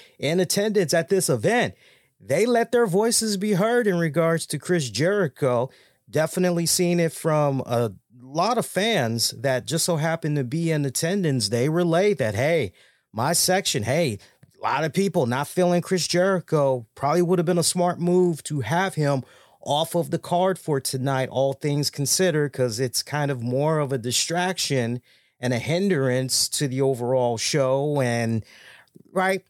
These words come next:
we'll talk more about that. We'll definitely incorporate that into the show and everything. I put a poll out right before the main event match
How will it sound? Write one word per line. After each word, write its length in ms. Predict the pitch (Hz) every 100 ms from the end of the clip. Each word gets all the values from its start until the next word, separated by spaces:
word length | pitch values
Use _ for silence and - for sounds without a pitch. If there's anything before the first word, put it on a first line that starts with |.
| _
we'll 140 | - 311
talk 280 | - 247 165
more 420 | 156 147 139 120
about 360 | 131 120 135 -
that. 140 | 139
We'll 100 | 190
definitely 280 | 220 208 190
incorporate 600 | 156 - 175 - 127 120
that 240 | 123 117 113
into 280 | 123 - 135
the 60 |
show 280 | 110 143 127
and 120 | 113
everything. 500 | 107 104 - 107 90 - - - _ _ _ _ _ - -
I 180 | 147 190
put 220 | 277 311
a 40 |
poll 400 | - 220 220 175
out 220 | 135 110
right 180 | 110 151
before 300 | 151 - 165
the 80 | 127
main 180 | 120 123
event 240 | 113 117
match 440 | 117 95 90 -